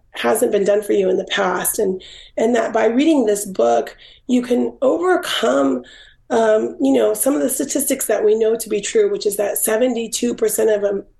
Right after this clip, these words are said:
Americans say that they've never encountered a Native person. We can overcome some of, you know, certainly with this book, we can overcome that, that truth that we talked about in the beginning, which is that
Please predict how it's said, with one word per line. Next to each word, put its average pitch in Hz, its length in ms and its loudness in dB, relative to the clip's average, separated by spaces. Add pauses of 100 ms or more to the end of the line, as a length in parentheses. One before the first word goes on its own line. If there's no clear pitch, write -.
(140)
Americans 208 880 0
say 202 160 2
that 202 200 -2
they've 190 180 -2
never 202 260 0
encountered 196 480 -2
a 196 60 0
Native 190 320 -2
person. 214 440 -4 (440)
We 311 100 2
can 277 140 2
overcome 240 880 2 (300)
some 233 300 0
of, 208 300 0 (680)
you 233 200 0
know, 208 380 0 (580)
certainly 269 540 4
with 208 200 0
this - 200 -2
book, 240 240 -4
we 220 60 0
can 214 260 0
overcome 233 1080 0
that, 214 500 -4 (260)
that 220 400 -2 (300)
truth 320 400 2
that 185 120 -2
we 190 100 0
talked - 260 -2
about 202 200 0
in 202 60 2
the 185 80 2
beginning, 214 420 2
which 208 200 2
is 190 180 0
that 202 380 -4